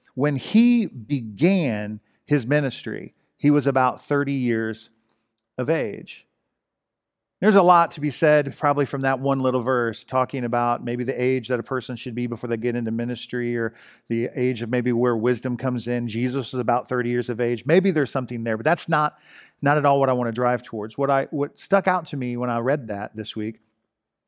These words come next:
was that, um, Jesus had a moment in his life when he wasn't doing ministry, and then he began his ministry.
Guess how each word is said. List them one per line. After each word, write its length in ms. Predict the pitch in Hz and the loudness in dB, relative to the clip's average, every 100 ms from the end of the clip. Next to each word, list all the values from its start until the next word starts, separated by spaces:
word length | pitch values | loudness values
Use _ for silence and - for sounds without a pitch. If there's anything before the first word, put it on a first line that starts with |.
| _ - | _ -8
was 180 | 127 110 | -4 2
that, 320 | 127 123 127 _ _ _ _ | 2 2 -2 _ _ _ _
um, 320 | 123 113 107 - _ _ _ _ - | -4 -4 -4 -12 _ _ _ _ -8
Jesus 400 | 120 165 175 151 | 0 2 2 2
had 160 | 160 | 2
a 40 | 147 | 2
moment 340 | 139 147 143 | 2 0 0
in 40 | 127 | -2
his 160 | 127 | -2
life 460 | 131 135 120 110 - | 0 2 2 -2 -6
when 160 | 120 | -4
he 100 | 117 | -2
wasn't 400 | 120 123 139 139 | 0 2 2 0
doing 240 | 123 131 120 | -2 -2 0
ministry, 640 | 139 139 - 110 104 107 _ _ _ _ - | -2 -4 -6 -6 -6 -8 _ _ _ _ -8
and 100 | 123 | -2
then 240 | 127 127 | 0 0
he 300 | 120 123 117 | 0 0 0
began 580 | 113 139 110 151 127 110 | 0 -2 0 0 -2 -4
his 180 | 117 120 | -6 -4
ministry. 640 | 135 143 113 - 117 131 | -4 -4 -6 -12 -14 -14